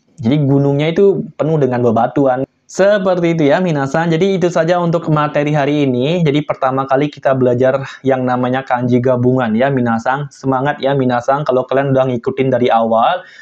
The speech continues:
dari kanji dasar, step-stepnya, pasti bisa gampang, minasang. Semangat ya, jadi nggak bakal susah. Intinya kalian ingat, benamkan di hati, di pikiran kalian, kanji itu gampang.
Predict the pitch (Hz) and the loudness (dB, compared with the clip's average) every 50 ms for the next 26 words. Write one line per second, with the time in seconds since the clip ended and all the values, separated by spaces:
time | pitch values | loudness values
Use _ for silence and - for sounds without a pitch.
0 | - _ _ 127 127 131 135 - 120 117 117 117 117 131 151 156 - - 101 101 | -20 _ _ -4 -4 -2 -2 -2 0 0 0 2 2 2 0 0 -2 -4 -2 0
1 | 104 107 117 131 151 160 170 160 - - - 127 117 - - - 123 120 - - | 2 2 2 2 0 0 -2 -8 -12 -2 -2 -2 -2 -2 -2 -2 -2 -2 -2 -4
2 | 107 - 214 147 175 185 - - 170 160 - 208 175 156 160 151 - 165 151 135 | -4 -2 -2 -4 -6 -6 -4 -6 -6 -2 0 0 2 2 0 0 0 0 -2 0
3 | 131 139 143 147 156 151 151 147 143 139 131 127 120 117 - 113 110 110 107 107 | 0 0 0 0 0 -2 -2 -2 0 -2 0 0 -2 -2 -2 -4 -4 -4 -6 -10
4 | 107 _ _ _ _ - 135 131 131 135 135 123 113 117 127 139 143 139 135 131 | -12 _ _ _ _ -4 -4 -2 0 0 -2 0 0 0 0 0 0 -2 -2 0
5 | 143 143 131 120 110 120 113 113 117 117 113 123 117 - - 107 104 107 117 131 | 0 2 2 2 2 0 0 0 -4 -2 0 -2 -4 -2 0 0 2 2 2 0
6 | 135 - _ _ _ _ _ _ _ 135 139 143 139 131 135 147 160 170 185 175 | -2 -6 _ _ _ _ _ _ _ 0 0 2 2 0 0 0 -2 -2 -4 -2
7 | - 139 131 131 135 135 131 131 127 127 143 139 - - 135 123 123 127 123 127 | -2 0 0 2 0 0 0 0 0 0 -2 -4 -2 -2 -2 0 0 -2 -4 -2
8 | 120 123 120 123 120 120 123 117 113 117 - 139 131 120 117 113 113 113 113 117 | -2 -2 0 0 0 0 -2 -2 -4 -2 -2 -2 0 2 2 4 4 2 2 -2
9 | 117 - - 117 117 113 117 113 110 113 123 131 135 131 123 117 113 113 110 113 | -4 -2 0 0 0 0 0 0 0 0 0 -2 -2 -4 -2 0 2 2 2 2
10 | 113 120 117 113 113 104 101 104 107 - 101 98 92 - - | 0 0 -2 0 -2 -4 -4 -6 -6 -4 -4 -6 -6 -10 -18